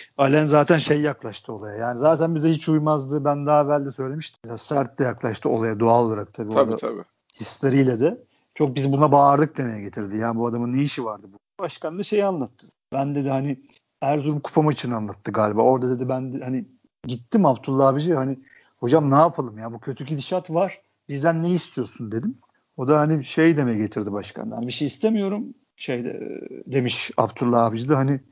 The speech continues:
Speaker 1: "Ben yani bu kadar yapabiliyorum." gibi bir şey söylemiş. Orada
Speaker 2: Evet,
Speaker 1: bitti.
Speaker 2: şey, "Enerjim bu kadar." demiş ya. Bayağı bir "Enerjim bitti." demiş yani.
Speaker 1: Evet,
Speaker 2: Zaten
Speaker 1: ba-,
Speaker 2: "Artık ne konuşacağız?" demiş başkan da doğal
Speaker 1: aynen,
Speaker 2: olarak.
Speaker 1: başka,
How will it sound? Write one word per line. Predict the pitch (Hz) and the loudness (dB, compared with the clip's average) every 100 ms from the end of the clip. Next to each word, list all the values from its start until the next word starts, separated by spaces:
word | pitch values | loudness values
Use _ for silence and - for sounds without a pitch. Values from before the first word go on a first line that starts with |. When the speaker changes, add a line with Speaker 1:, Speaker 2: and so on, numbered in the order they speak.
| _ _ _ | _ _ _
Speaker 1:
"Ben | 151 147 - | 2 2 0
yani | 143 139 | -4 -4
bu | 160 | -2
kadar | 185 175 | 4 6
yapabiliyorum." | 160 147 139 131 120 107 | 6 4 2 0 -4 -6
gibi | 101 110 | -8 -8
bir | 104 | -8
şey | - 156 | -2 -2
söylemiş. | - 127 196 208 | -2 -6 -6 2
Orada | 196 180 | 4 8
Speaker 2:
Evet, | 160 151 | 8 8
Speaker 1:
bitti. | 156 233 | 4 0
Speaker 2:
şey, | 190 135 - | 4 4 6
"Enerjim | 127 127 131 147 196 214 160 | 4 6 4 4 -2 -4 -8
bu | |
kadar." | - 160 139 120 | 0 4 4 2
demiş | 110 104 - | -4 -8 -14
ya. | - - _ _ _ - | -14 -16 _ _ _ -2
Bayağı | 151 135 139 | 0 0 0
bir | |
"Enerjim | 143 147 160 185 175 | -4 -2 -2 -2 -10
bitti." | 156 110 | -10 -6
demiş | 98 98 - | -6 -6 -14
yani. | 98 113 - - | -12 -10 -12 2
Speaker 1:
Evet, | 180 170 | 4 6
Speaker 2:
Zaten | 120 117 135 | 6 4 4
Speaker 1:
ba-, | 131 | 0
Speaker 2:
"Artık | 131 139 | -2 -8
ne | 156 | -6
konuşacağız?" | 180 160 - 127 | -4 -6 -4 -4
demiş | 113 110 - | -2 -6 -6
başkan | 101 - 101 104 | -8 -8 -8 -6
da | 101 | 4
doğal | 117 | 6
Speaker 1:
aynen, | 117 | 6
Speaker 2:
olarak. | 113 127 | 4 2
Speaker 1:
başka, | 143 156 143 | 0 -4 -8